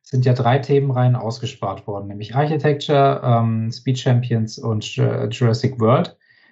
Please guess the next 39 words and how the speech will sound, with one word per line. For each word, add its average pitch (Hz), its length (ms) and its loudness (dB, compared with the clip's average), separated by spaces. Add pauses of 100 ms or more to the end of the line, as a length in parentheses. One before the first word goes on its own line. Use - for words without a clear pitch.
(160)
Und 117 120 -2
bei 120 80 2
Jurassic 123 460 4
World 117 220 2
und 143 80 -2
Speed 143 240 -6
Champions 143 420 -2
haben 131 140 4
wir 131 80 4
jetzt 123 200 2
eine 117 80 0
richtige 120 380 -2
Wave 127 260 -2
bekommen. 131 680 -2 (520)
Und 123 200 0
bei 117 460 0
Architecture 151 920 -2
haben 123 240 4
wir 120 120 2
nur 147 420 2
das 185 180 -6
Taj - 320 -6
Mahal. 151 720 -2 (440)
Müsste 139 300 2
da 127 140 4
nicht 123 180 4
noch 113 80 2
mal 104 200 -2
längst 175 420 -4
irgendwie 175 440 -2
jetzt, 165 240 -4
also 123 360 4
für - 180 0
August 135 340 0
ist - 140 -10
ja 170 100 -4
nichts 170 240 -4
angekündigt 165 720 -4
worden. 170 440 2